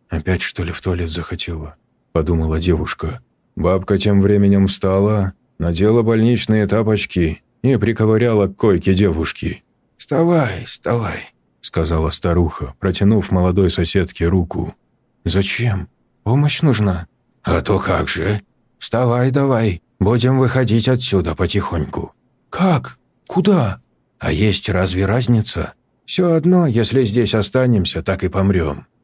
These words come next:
Как две дуры какие-то, ей-богу». «А если пойдем, то что? Снаружи ведь. Они же нас разорвут». «Пусть попробуют». Девушка приняла старухину руку и с ее помощью поднялась на ноги. Дело было за малым.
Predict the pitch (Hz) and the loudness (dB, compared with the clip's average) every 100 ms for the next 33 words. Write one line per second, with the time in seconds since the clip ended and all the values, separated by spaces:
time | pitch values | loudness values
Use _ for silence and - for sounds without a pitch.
0 | _ - 90 78 87 98 82 78 - - | _ -4 -4 -2 0 0 0 -2 -2 -2
1 | - - 85 78 - 71 92 95 78 80 | -4 -4 -4 -6 -8 -4 0 0 0 -4
2 | 65 - - _ _ _ - 90 98 107 | -4 -8 -16 _ _ _ -8 -2 0 0
3 | 104 123 127 120 110 117 113 110 127 - | 0 0 2 0 2 2 0 0 -2 -2
4 | - 135 90 90 _ _ - - 147 156 | -2 -2 -2 -6 _ _ -6 0 2 2
5 | 101 101 101 95 - _ _ _ 90 92 | 2 0 -2 -4 -10 _ _ _ -4 0
6 | 98 90 95 92 107 98 107 107 110 92 | 0 0 0 -2 -2 -2 0 -2 -2 -4
7 | - _ _ _ _ - 196 180 - 190 | -8 _ _ _ _ 2 4 4 2 0
8 | 175 160 143 156 151 147 - _ _ _ | 2 2 4 4 4 2 -6 _ _ _
9 | - - 107 135 120 127 113 127 127 147 | -6 0 2 2 2 0 2 2 4 4
10 | 139 - 117 135 127 113 110 127 120 92 | 2 2 2 2 2 2 4 2 2 0
11 | 82 80 _ - 80 - 92 101 98 104 | 0 -4 _ -2 0 2 2 2 2 2
12 | 98 - 98 101 98 98 98 92 104 101 | 2 2 0 2 2 4 4 2 2 2
13 | 85 82 80 65 - _ _ _ 85 87 | 2 -2 -2 -6 -10 _ _ _ 0 2
14 | 90 90 92 90 85 92 92 85 80 73 | 4 2 2 2 2 2 4 2 0 -4
15 | - | -8